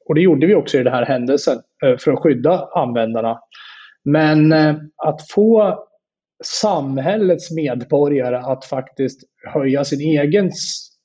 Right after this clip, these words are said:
säkerhet, cybersäkerhet, så,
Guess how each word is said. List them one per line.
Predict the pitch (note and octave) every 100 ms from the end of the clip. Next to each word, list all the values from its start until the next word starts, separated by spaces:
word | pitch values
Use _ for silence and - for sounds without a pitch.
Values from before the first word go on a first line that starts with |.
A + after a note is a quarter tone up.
| - -
säkerhet, | F3+ A#2+ - B2 B2 A#2 -
cybersäkerhet, | D#3 B2+ A2+ A#2+ - A#2+ - B2 A#2 -
så, | - C#3